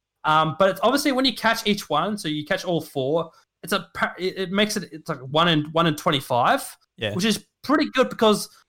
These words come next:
Speaker 1: like, in Pokemon Go, uh, for a legendary raid, I think it was one in thirty-two you can get for a shiny Pokemon in Pokemon Go. So this kinda made it a,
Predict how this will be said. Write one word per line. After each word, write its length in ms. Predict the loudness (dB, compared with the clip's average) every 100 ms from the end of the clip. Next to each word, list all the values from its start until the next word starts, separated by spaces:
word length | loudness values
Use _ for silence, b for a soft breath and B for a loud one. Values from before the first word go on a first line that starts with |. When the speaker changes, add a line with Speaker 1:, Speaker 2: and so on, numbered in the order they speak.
| _
Speaker 1:
like, 200 | -2 0
in 120 | -2 0
Pokemon 360 | 2 2 2
Go, 380 | 4 4 4 0 -4 -10 -6
uh, 400 | 0 0 0 -2
for 160 | 0 0
a 40 |
legendary 420 | 2 0 -2 -4
raid, 280 | 0 0 0
I 60 | -2
think 100 | -4
it 40 |
was 120 | -4
one 300 | -2 0 2
in 100 | 2
thirty-two 600 | 2 2 0 -2 -2 -2
you 120 | -2 -4
can 120 | -4
get 160 | -4
for 80 | -4
a 60 | -6
shiny 500 | -2 -2 -2 -4 -8 -10
Pokemon 420 | -8 -8 -8 -10
in 140 | -12
Pokemon 380 | -12 -10 -8 -4
Go. 180 | -4 -4 _ _ _ _ _ _ -14
So 440 | 0 2 2 0 -4 _
this 160 | -2 0
kinda 180 | 2 2
made 220 | 4 4
it 80 | 2
a, 160 | 0